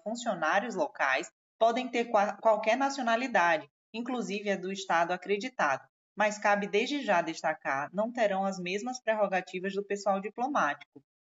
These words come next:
Para que os diplomatas possam atuar em outro estado e, portanto, para que possam ser instaladas missões diplomáticas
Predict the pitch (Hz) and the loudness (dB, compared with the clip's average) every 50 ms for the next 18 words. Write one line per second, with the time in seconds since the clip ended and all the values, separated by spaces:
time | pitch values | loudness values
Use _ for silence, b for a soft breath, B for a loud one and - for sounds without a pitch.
0 | _ _ _ B B B B B _ 190 202 240 277 277 277 - 202 196 180 160 | _ _ _ B B B B B _ 4 4 4 4 0 -2 -4 -4 -4 -2 -4
1 | 180 - - 180 175 170 165 175 196 208 196 175 165 - - - 165 160 - 175 | -6 -6 -4 -4 -2 0 0 0 0 0 -2 -4 -8 -6 -4 -4 -4 -2 -2 0
2 | 165 165 170 170 - 196 175 156 151 147 147 147 156 175 214 233 269 269 240 233 | 0 0 0 -2 -2 0 2 2 2 0 -2 -4 -2 -2 -2 -2 -4 -6 -8 -6
3 | - - 151 147 147 151 165 175 - - 180 175 - - 165 160 156 156 - 175 | -4 -4 -4 -2 -4 -4 -6 -6 -4 -4 -4 -4 -2 -4 -6 -6 -6 -2 -2 0
4 | 165 170 - - 185 - - 165 165 165 - 170 165 - - 160 165 165 165 - | 0 0 -2 -6 -8 -6 -6 -6 -6 -6 -8 -8 -8 -6 -6 -6 -6 -8 -4 -2
5 | 175 165 160 156 151 151 151 151 156 151 160 165 160 - - 202 202 220 247 262 | 0 2 2 2 2 2 0 -2 -4 -6 -6 -8 -10 -6 -4 -4 -4 -4 -4 -6
6 | - 240 214 196 160 151 147 147 151 - - - - 160 151 - | -2 -2 -2 0 0 -2 -4 -6 -8 -10 -14 -10 -8 -8 -8 -8